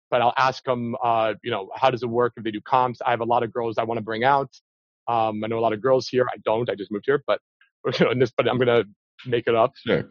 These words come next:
Speaker 1: and say, uh, you know, "What can you do for me?" And see if he'll get me a comp. See if he'll just get me my own free table. Never as good. Usually you get one bottle minimum. Sometimes I'll kick you out, uh, before the club closes for a paying customer.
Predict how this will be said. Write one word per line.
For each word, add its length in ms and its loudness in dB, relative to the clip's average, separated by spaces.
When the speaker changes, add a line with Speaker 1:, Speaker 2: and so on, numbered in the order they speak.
Speaker 1:
and 380 0
say, 340 4
uh, 320 4
you 60 -2
know, 80 0
"What 160 0
can 100 -6
you 60 -2
do 120 -2
for 140 -8
me?" 220 0
And 320 2
see 140 -4
if 100 -4
he'll 220 2
get 180 2
me 140 0
a 60 -2
comp. 360 -6
See 160 -10
if 80 -4
he'll 140 2
just 160 -8
get 100 2
me 140 2
my 160 2
own 180 2
free 180 -10
table. 380 -6
Never 280 2
as 240 4
good. 240 4
Usually 200 -8
you 40 -4
get 120 2
one 120 0
bottle 160 -2
minimum. 400 0
Sometimes 320 -6
I'll 80 -6
kick 220 -10
you 120 -2
out, 280 2
uh, 160 0
before 220 -10
the 80 -10
club 260 -2
closes 320 -2
for 140 -8
a 40 -18
paying 220 -6
customer. 480 -2